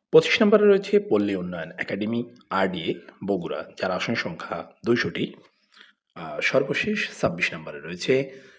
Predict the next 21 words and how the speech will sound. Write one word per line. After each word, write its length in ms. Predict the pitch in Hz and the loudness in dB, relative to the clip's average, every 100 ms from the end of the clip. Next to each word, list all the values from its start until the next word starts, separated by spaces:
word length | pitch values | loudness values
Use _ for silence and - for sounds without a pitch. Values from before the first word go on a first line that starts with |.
| _ | _
সরকারি 400 | - 113 104 92 | -4 -4 -4 -8
ভিক্টোরিয়া 480 | 87 90 95 90 85 | -8 -10 -8 -8 -8
কলেজ 400 | - 85 117 - | -10 -8 -8 -8
কুমিল্লা, 640 | - 120 95 - - - _ | -4 -4 -2 -4 -6 -8 _
আসন 280 | - - 117 | -6 -4 -4
সংখ্যা 680 | - 85 - 143 - - - 87 | -6 -10 0 0 0 -12 -12 -6
দুইশোটি। 340 | 92 - - - _ _ _ _ _ _ _ _ _ _ _ _ | -4 -4 -8 -14 _ _ _ _ _ _ _ _ _ _ _ _
আহ, 300 | 95 82 80 78 | -8 -6 -6 -6
তো 80 | 101 | -6
বন্ধুরা, 360 | 98 98 123 165 - | -4 4 6 4 2
এই 200 | 107 143 | 0 0
ছিল 320 | - - 135 | 0 4 6
মূলত, 340 | 131 98 98 98 | 6 4 -2 2
আহ, 340 | 143 - - | 2 2 -4
আলোচনার 600 | 80 80 85 92 90 78 | -2 -4 -4 -4 -6 -10
বিষয়। 400 | 73 - 151 - - | -6 2 2 0 -6
আমি 200 | - 85 | -10 -8
এখানে 320 | 87 90 85 87 | -8 -8 -8 -8
আগেই 360 | 92 90 135 | -8 -4 0
বলে 220 | 156 156 | 4 6
রেখেছি, 440 | 156 - - - | 6 2 -4 -2